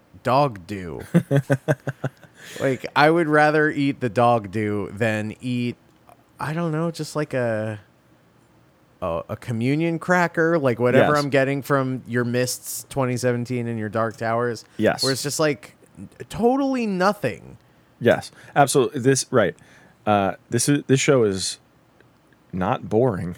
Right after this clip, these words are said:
Speaker 2: <laughs> which
Speaker 1: No,
Speaker 2: is
Speaker 1: it's not. I mean, we, and we'll talk about that opening scene, but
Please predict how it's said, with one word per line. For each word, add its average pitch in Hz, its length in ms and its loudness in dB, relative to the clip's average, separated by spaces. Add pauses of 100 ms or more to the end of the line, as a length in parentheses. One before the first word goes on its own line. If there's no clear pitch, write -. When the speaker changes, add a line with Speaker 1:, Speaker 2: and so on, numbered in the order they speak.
(440)
Speaker 2:
<laughs> - 400 0
which 135 240 4
Speaker 1:
No, 226 340 4
Speaker 2:
is - 100 -6
Speaker 1:
it's 131 120 -6
not. 240 260 2 (220)
I 147 100 2
mean, 170 280 0 (680)
we, 156 420 -6
and 127 200 -4
we'll 127 160 -2
talk 240 260 2
about 120 260 -2
that 101 140 -6
opening 87 400 -10
scene, 104 300 -10
but 113 260 -2